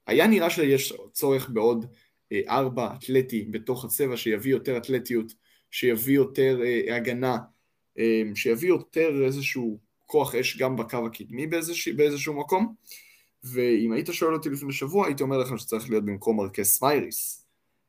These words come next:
אה, בינתיים, מייריס ביכולת נהדרת, והנה כבר שני משחקי ליגה לא נרשם, ולכן אני לא בטוח שאני יודע, ואני לא בטוח שאלכסנדר ג'יקיץ' יודע וסגור על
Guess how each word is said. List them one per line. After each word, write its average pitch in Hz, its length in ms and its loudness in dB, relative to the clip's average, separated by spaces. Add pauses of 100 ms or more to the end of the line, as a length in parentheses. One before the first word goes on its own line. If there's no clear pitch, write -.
(120)
אה, 113 320 4 (200)
בינתיים, 170 880 2
מייריס 139 400 2
ביכולת 117 460 0
נהדרת, 135 540 -4 (280)
והנה 127 260 -2
כבר 113 140 -2
שני 117 160 -6
משחקי 110 460 0
ליגה 107 340 0 (340)
לא 123 340 2
נרשם, 135 600 -2 (760)
ולכן 165 600 -2 (100)
אני 113 1000 -2
לא 147 120 2
בטוח 190 420 2
שאני 127 400 -2
יודע, 113 280 0
ואני 131 120 -6
לא 180 80 -6
בטוח 196 220 0
שאלכסנדר 139 560 2
ג'יקיץ' 160 520 2
יודע 107 340 2
וסגור 113 640 0 (480)
על 107 220 2